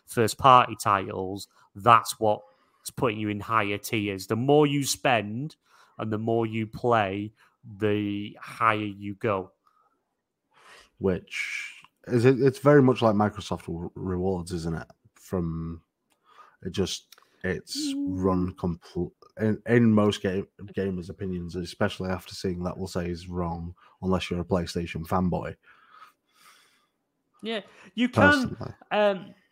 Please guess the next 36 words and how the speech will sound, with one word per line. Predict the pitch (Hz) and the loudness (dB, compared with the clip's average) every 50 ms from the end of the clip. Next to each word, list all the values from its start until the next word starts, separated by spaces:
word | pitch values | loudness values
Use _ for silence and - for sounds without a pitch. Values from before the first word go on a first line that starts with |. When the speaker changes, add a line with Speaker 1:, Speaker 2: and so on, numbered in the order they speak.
| _ - | _ -6
Speaker 1:
yeah, | 214 247 240 226 208 170 | -2 0 2 4 4 2
there | 156 160 165 208 208 240 | 2 0 -2 -2 0 2
is. | 269 285 269 226 - - - - 233 | 0 0 0 -2 -4 -8 -6 -4 -2
Um, | 226 220 220 214 214 208 208 196 196 190 190 190 190 - - _ _ _ _ _ _ _ _ - | 0 0 2 2 2 0 0 -4 -6 -6 -6 -8 -10 -12 -18 _ _ _ _ _ _ _ _ -12
e-, | 185 208 208 | -10 -10 -4
obviously, | - 214 190 170 - - 202 190 190 190 | -4 -4 -4 -4 -4 -2 0 0 0 0
uh, | - - 180 | -2 -4 -2
when | 175 185 190 185 185 | 0 0 0 0 0
you | |
say | 175 - - 175 160 156 | -2 0 0 0 0 0
it | 151 143 | -2 -4
is | 147 139 143 | -6 -4 0
like, | 147 143 135 131 127 123 - - - _ _ _ - | 0 2 2 2 0 -2 -8 -14 -20 _ _ _ -12
a | 131 | -4
bit | 113 139 135 - 135 | -4 -2 -4 -2 0
like, | 131 120 117 117 - - _ _ | 0 0 0 -2 -6 -12 _ _
you | 156 139 | -8 -4
know, | 120 117 117 113 104 - | -2 -2 -2 -2 -4 -2
the | 123 120 | 0 0
Xbox, | 120 123 - - - - 117 107 104 - - - | 0 0 -2 -8 -6 -2 -2 -2 -2 -2 -4 -6
Xbox | 120 117 - - - 120 104 - - - | -6 -6 -6 -10 -10 -10 -10 -10 -10 -10
do | 123 113 | -10 -10
the | 113 107 | -8 -10
sort | - 120 113 104 - | -6 -6 -6 -6 -8
of | - | -6
same | - 131 117 113 110 104 | -4 -2 -2 -2 -2 -4
thing. | - - 113 104 101 113 - _ | -4 -4 -4 -2 -4 -6 -2 _
Xbox | 185 196 185 - - - 180 175 170 - - - - - | 2 2 2 0 -2 2 2 2 2 0 -8 -14 -2 2
a-, | 170 165 147 165 - - - | 4 6 6 4 2 2 2
offer | 175 - - - 139 | 2 2 2 -2 -4
you | 127 117 107 104 104 104 104 110 - - - - - _ _ _ | -2 0 0 0 0 -2 -4 -6 -8 -12 -20 -20 -20 _ _ _
many | 143 139 143 143 151 160 | 0 4 4 4 4 4
different | 143 - 147 - - - 143 143 143 | 4 2 2 2 2 0 -2 0 4
ways | 139 139 120 107 104 107 101 - - | 4 6 6 6 4 2 -2 -4 -4
to | - - 123 123 | -2 -2 -2 2
earn | 139 131 123 127 127 123 | 4 6 6 6 4 2